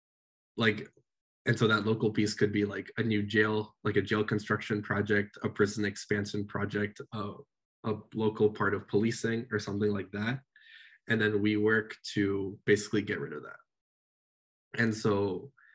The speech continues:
in that work, uh, we often engage, uh, in coalitions with,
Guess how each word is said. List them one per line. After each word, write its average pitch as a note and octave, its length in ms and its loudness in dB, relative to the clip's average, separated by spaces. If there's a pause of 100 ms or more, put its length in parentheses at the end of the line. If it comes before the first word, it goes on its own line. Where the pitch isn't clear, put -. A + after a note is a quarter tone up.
(840)
in C3 140 8
that C3 240 8
work, A2+ 340 0 (220)
uh, G2 300 -4 (420)
we B2+ 180 8
often A2 480 0
engage, G#2 800 -2 (260)
uh, G2 240 -6
in A2 220 -2
coalitions A2 960 0 (1300)
with, G#2+ 460 0